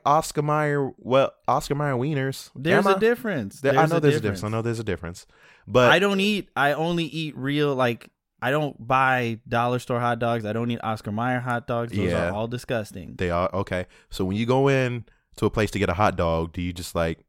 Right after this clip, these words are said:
Speaker 1: "Hey, let me dip my finger in the hot dog wallet and rub it on your gums to test the quality"?
Speaker 2: It's pure.
Speaker 1: It's pure. It's good. We good to go. Let me get two.
Speaker 2: Nah, you know what hot dog places are full of shit and what aren't.
Speaker 1: Yeah, that's true. Vienna, Vienna sausage,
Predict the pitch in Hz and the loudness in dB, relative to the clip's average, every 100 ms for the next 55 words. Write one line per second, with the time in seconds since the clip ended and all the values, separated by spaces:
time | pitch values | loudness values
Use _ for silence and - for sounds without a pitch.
0 | - 85 71 - 85 82 - 82 - 85 | -8 -6 -6 -10 -10 -6 -6 -6 -8 -8
1 | 78 78 85 80 78 85 82 - 95 90 | -8 -6 -6 -4 -6 -4 -6 -6 -4 0
2 | 107 110 107 98 90 92 101 104 - 92 | 2 2 2 0 0 -2 -2 -6 -10 -6
3 | 104 - - 98 95 110 113 113 - - | -4 -6 -6 -2 -2 -2 -6 -8 -8 -6
4 | 123 101 101 - 107 - 139 107 - 80 | -6 -6 -8 -6 -6 -4 -2 0 -2 -6
5 | 101 80 73 87 92 87 85 78 69 85 | -4 -4 -6 -4 -6 -6 -8 -8 -10 -10
6 | 87 85 - 156 240 233 208 269 254 220 | -8 -8 -6 -2 0 0 0 0 2 2
7 | 165 139 120 117 110 - 113 110 107 - | 2 0 0 -2 -2 -4 -4 -6 -8 -8
8 | 113 107 - 113 113 110 104 104 120 - | -8 -8 -8 -8 -6 -6 -6 -6 -8 -2
9 | 170 180 190 - 156 139 147 165 156 117 | 2 2 2 0 -2 -2 -2 -2 -4 -6
10 | 123 135 147 135 135 - 127 | -4 -4 -4 -2 -2 -4 -12